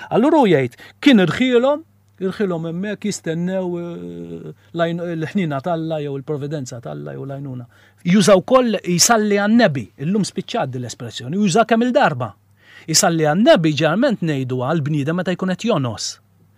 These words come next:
Qed jonos imma għadu ma raqatx, imma mbagħad jiftaħ għajnejh, jolli rasu, jkompli miegħek, imma mbagħad jerġa' jonos, taf kif. Isalli għan-nebi bl-Arbi tfisser jitlob għall-profeta.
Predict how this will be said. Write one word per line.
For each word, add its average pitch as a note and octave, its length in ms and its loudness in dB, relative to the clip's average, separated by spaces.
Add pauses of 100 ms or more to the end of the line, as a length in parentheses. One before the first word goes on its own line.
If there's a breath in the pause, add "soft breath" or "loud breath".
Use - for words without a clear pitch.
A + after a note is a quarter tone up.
(140 soft breath)
Qed - 180 -2
jonos C3+ 300 0
imma G#3 180 2
għadu G3+ 100 0
ma G#3+ 120 2
raqatx, G#3+ 500 2
imma F3 260 0 (420 soft breath)
mbagħad D#3+ 260 -2
jiftaħ B2+ 240 -8
għajnejh, C#3 320 -4
jolli C3 280 -2
rasu, B2+ 340 -4
jkompli A#2+ 340 -8
miegħek, C#3 320 -4
imma C#3+ 120 -2
mbagħad C3+ 240 -4
jerġa' A2 260 -10
jonos, C3 340 -6
taf - 160 -2
kif. G2+ 240 -14
Isalli A3+ 440 2
għan-nebi G#3+ 520 2 (220)
bl-Arbi G3+ 540 -2
tfisser G#3+ 360 -2
jitlob F#3 280 -2
għall-profeta. E3+ 680 0